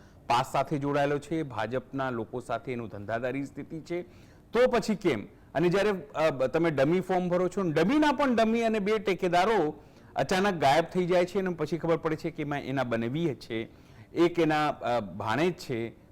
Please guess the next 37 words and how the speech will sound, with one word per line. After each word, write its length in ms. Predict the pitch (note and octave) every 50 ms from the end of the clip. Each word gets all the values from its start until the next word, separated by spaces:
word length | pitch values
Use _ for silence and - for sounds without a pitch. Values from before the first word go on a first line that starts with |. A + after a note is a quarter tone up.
| - -
બે 100 | C3 D#3
વ્યક્તિઓ 460 | F3 F3+ D#3+ E3 D3+ - - E3+ D#3+
જે 160 | D3+ D3+ D#3
છે 200 | D3 - - F3
એ 340 | D#3+ D#3+ D#3+ - C3+ D#3 D#3
એના 160 | D3 D3 C#3
ધંધાદારી 560 | B2+ A#2+ A#2 A#2+ B2 D3+ E3 F3 E3+ E3 E3
લોકો 320 | D3+ B2+ A2 G2+ - A2 G#2+
છે 300 | - - A2+ G#2+ G#2+ G#2+ - - - - - - -
અને 160 | B2+ D3+ F3
પછી, 520 | E3 - D#3+ - - G3 F#3+ F#3 F#3 E3+ D#3+
અ, 120 | - C#3+
પોસ્ટ 380 | D3+ C#3+ - F3 F3+ F3 F3+ -
થવા 180 | - E3+ E3 E3
માંડ-, 220 | D#3+ D#3 D3+ D#3
મ-, 440 | D3 C#3 C#3 C3+ C3+ A#2+ - C3 C3+
મ-, 60 | G#2+
અ, 380 | D#2 A2 C3 C3 B2+ A2+ G#2+ A#2
થવા 380 | - - - - - D#3 D#3
લાગે 280 | D3+ D3 C#3+ C#3+ D3 D3
છે 100 | - E3
કે 100 | D#3 E3
પાંચ 360 | - - D3 D3 D3+ C#3+ -
કરોડ 180 | D3+ C#3+ C#3 C3+
રૂપિયા 360 | C3+ C3 - D#3 F3 G#3 A#3+ - - - - - - - -
અને 160 | - E3+ G#3
બે 380 | G#3+ E3+ D#3 G#3 B3 C#4+ C4+ A3
ટિકિટો, 960 | - - - - - - - C#3+ C#3 E3 E3+ D#3 G3+ F3+ C#3+ G#2+ - - - - - -
અ, 260 | - B2+ C3 C3 B2
કોર્પોરેશનની 880 | A#2+ A#2 A2+ - C3+ C3 C3 C3+ B2+ B2+ - - F3 D#3 C#3 C#3+ D#3 E3 - - - - -
એ 140 | C#3 F3+ G#3
આપવામાં 420 | F#3+ D#3+ - - D#3+ C#3+ C#3 C3 B2
આવે 160 | A#2 A#2 A#2
છે, 260 | A2+ - C3+ B2+ C3 - - - - - -
દોડભાગ 480 | B2 C#3+ D3 D3 C#3+ C3+ E3+ F#3+ G3 F#3+
થાય 340 | - - - - A2+ A2
છે. 260 | G#2+ - - C3 B2+